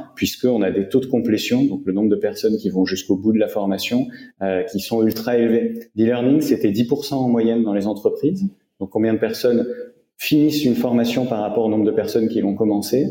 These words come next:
eh ben, avec ces formats-là, mais on n'est pas les seuls à avoir ces taux, donc je, je pense que c'est objectivement quelque chose qui marche.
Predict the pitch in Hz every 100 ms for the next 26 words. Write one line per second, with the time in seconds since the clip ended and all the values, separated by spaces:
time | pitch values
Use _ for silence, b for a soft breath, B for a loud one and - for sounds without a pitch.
0 | - B B - 104 104 110 - 123 147
1 | 123 127 123 - - - 101 107 110 123
2 | 120 123 117 107 107 104 - 131 101 95
3 | 95 - - 120 113 104 98 98 101 107
4 | - 104 104 110 101 92 110 101 - 110
5 | 120 - - -